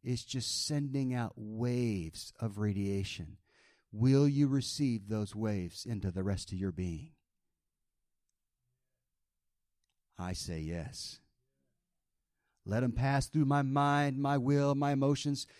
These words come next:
You know, Lord, I don't always understand it, but I believe it.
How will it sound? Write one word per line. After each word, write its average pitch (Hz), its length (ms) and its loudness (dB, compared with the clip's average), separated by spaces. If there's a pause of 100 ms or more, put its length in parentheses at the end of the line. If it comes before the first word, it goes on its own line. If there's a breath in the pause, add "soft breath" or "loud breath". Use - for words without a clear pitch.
(120 loud breath)
You 139 100 2
know, 143 140 6
Lord, 143 260 4
I 139 240 2
don't 135 200 2
always 139 360 2
understand 139 680 0
it, 107 160 -2
but 107 140 0
I 98 260 -6
believe 85 320 -12
it. - 360 -16